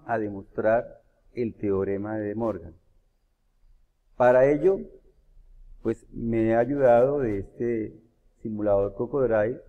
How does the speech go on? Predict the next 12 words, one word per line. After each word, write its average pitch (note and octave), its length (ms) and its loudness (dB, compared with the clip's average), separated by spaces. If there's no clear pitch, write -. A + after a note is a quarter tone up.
donde A#2 360 0
he A#2+ 60 -2
colocado A#2+ 580 2
un A#2 120 -6
contador A#2+ 560 2
binario C#3 480 -2
para G#2 340 -6
colocar G2+ 440 -4
las A#2+ 220 0
entradas A2 400 0
binarias A2+ 420 -2
automáticas. C3+ 720 -4